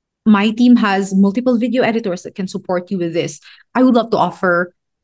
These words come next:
editing a free video for you. Is this of interest? If you like it, move forward. If you don't like it, no hard feelings." I'm transactional like that because I'm going with business owners. And then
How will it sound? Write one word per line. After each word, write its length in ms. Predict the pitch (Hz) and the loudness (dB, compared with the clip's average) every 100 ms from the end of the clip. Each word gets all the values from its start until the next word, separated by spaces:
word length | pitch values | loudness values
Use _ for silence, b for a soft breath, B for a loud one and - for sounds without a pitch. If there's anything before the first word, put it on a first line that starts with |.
| _ | _
editing 320 | 202 202 202 208 | -2 0 0 -2
a 60 | |
free 180 | 214 247 | 0 0
video 280 | 247 339 226 | 2 0 0
for 180 | - 180 | 0 -4
you. 240 | 185 180 | -2 -2
Is 200 | - 208 | -4 -6
this 200 | - 214 | -4 -4
of 140 | - 220 | -4 -4
interest? 560 | 277 - 175 160 - - | -6 -6 -8 -8 -14 -8
If 140 | 202 | -6
you 80 | 220 | -2
like 220 | 233 240 | -2 -2
it, 160 | 277 - | -4 -4
move 180 | 254 302 302 | -2 -2 0
forward. 420 | 226 208 202 196 | 0 0 -2 -4
If 100 | 214 | -2
you 60 | |
don't 200 | 240 214 | 0 0
like 240 | 202 185 190 | -2 -4 -6
it, 160 | 180 _ | -10 _
no 160 | 185 185 | -4 -2
hard 240 | 180 160 | -4 -6
feelings." 480 | - 90 80 143 - B B _ _ _ _ - | -10 -14 -10 -10 -12 B B _ _ _ _ -4
I'm 240 | 233 269 | 0 2
transactional 580 | 277 302 294 269 269 247 | 2 2 2 0 0 2
like 200 | 196 180 | 0 -2
that 260 | 202 - - | -4 -4 -6
because 240 | 190 190 | -6 -4
I'm 160 | 196 208 | 2 2
going 280 | 202 214 214 | 4 4 4
with 140 | 185 | 2
business 320 | 170 - 190 | -4 -10 -12
owners. 460 | 139 165 139 147 - _ _ - | -12 -10 -10 -10 -14 _ _ -2
And 200 | 214 196 | 2 4
then 420 | 226 220 226 233 | 4 2 0 -4